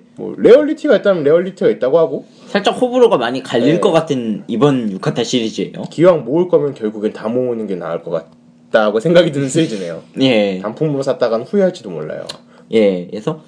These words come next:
Speaker 2: 정말 새파란 치아야가 보고 싶으신 분들은 <laughs> 시즈 타카네와 같이 한번 사진을 검색하셔서 보는 거를 추천드립니다. 예, 이상으로 피겨 소식은 여기까지입니다.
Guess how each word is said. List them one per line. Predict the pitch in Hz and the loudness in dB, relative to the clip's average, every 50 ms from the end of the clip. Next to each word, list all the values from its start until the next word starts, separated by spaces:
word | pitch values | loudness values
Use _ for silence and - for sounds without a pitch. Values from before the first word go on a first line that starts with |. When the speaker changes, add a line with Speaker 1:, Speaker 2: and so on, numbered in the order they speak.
| _ _ _ _ _ _ _ - | _ _ _ _ _ _ _ -2
Speaker 2:
정말 | - 147 160 185 175 | 0 4 4 4 4
새파란 | - - - 349 - - - - 285 277 262 240 | 2 -2 -4 -6 -6 -6 -4 0 2 4 4 4
치아야가 | 240 - - 240 226 240 233 220 208 185 185 | 4 4 4 6 8 8 8 8 6 4 2
보고 | 143 139 156 - | 2 2 2 2
싶으신 | 151 175 151 143 - 180 - 170 143 | 2 0 -2 0 2 4 4 4 4
분들은 | 156 165 143 123 190 190 170 135 185 156 151 - - - - - - - - - - - - - - - | 2 0 2 2 2 2 2 2 0 -2 -4 -6 -12 -16 -20 -20 -20 -20 -20 -16 -10 -8 -8 -6 -4 -4
<laughs> | 480 480 440 392 330 254 214 - - - _ _ _ _ | -2 -2 -2 -4 -6 -12 -18 -20 -20 -20 _ _ _ _
시즈 | - - 214 247 233 | -4 4 4 6 6
타카네와 | 214 190 - 180 165 156 151 139 | 6 4 2 2 4 6 4 4
같이 | 131 123 110 - - | 4 0 -2 -2 0
한번 | 127 127 117 120 113 98 98 95 | 0 0 0 -2 -4 -4 -6 -4
사진을 | - 175 - 180 185 165 151 117 - - _ _ _ _ _ | -4 -2 0 2 2 2 0 0 -2 -8 _ _ _ _ _
검색하셔서 | - - 113 113 135 127 131 117 117 113 131 127 | -4 -2 -2 0 0 0 2 0 0 -2 -4 -2
보는 | - 131 123 127 127 | -2 0 0 0 0
거를 | 120 120 120 156 160 | 0 0 0 -2 -4
추천드립니다. | - - - 190 165 143 127 131 139 123 98 101 107 120 113 107 - - _ _ _ _ _ _ _ _ _ _ _ _ _ _ - | -4 0 2 2 2 2 2 0 -2 -2 -2 0 2 2 2 0 -2 -8 _ _ _ _ _ _ _ _ _ _ _ _ _ _ 0
예, | 139 127 113 | 2 2 2
이상으로 | 92 110 120 147 151 143 147 160 196 - - - | 2 0 -2 0 0 0 0 0 -2 -4 -8 -8
피겨 | - 180 175 175 | -2 0 2 2
소식은 | 147 147 143 127 104 107 92 85 - - _ _ _ _ _ _ _ _ _ _ _ - | 2 0 -2 -2 -2 -4 -4 -4 -8 -14 _ _ _ _ _ _ _ _ _ _ _ -4
여기까지입니다. | - 110 107 113 104 - 92 92 92 87 - 117 - - - | -2 0 0 0 -2 -2 -4 -6 -6 -2 -2 -2 -2 -2 -6